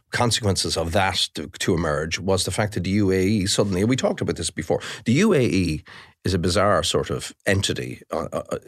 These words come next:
i-, in terms of geopolitics. It depends on its existence on the United States of America. Suddenly, the Kinahans are now, like, they will have no trouble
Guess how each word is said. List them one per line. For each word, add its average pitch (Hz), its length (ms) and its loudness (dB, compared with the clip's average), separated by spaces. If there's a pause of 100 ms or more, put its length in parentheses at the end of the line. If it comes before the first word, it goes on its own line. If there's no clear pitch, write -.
(160)
i-, 85 200 -4
in 78 200 -6
terms 78 320 -2
of 69 100 -6
geopolitics. - 1040 -4 (360)
It 113 120 0
depends 131 540 2
on 87 160 0
its 67 160 -4
existence 73 680 -2 (120)
on 80 80 -2
the 73 60 -4
United 80 320 -2
States - 280 -2
of 64 80 -8
America. 71 400 -4 (460)
Suddenly, - 680 0 (640)
the 101 240 0
Kinahans 95 600 2
are 87 140 0
now, 85 240 0 (140)
like, 98 180 -2
they 117 100 4
will 123 120 4
have 98 100 0
no 107 240 4
trouble 78 400 -2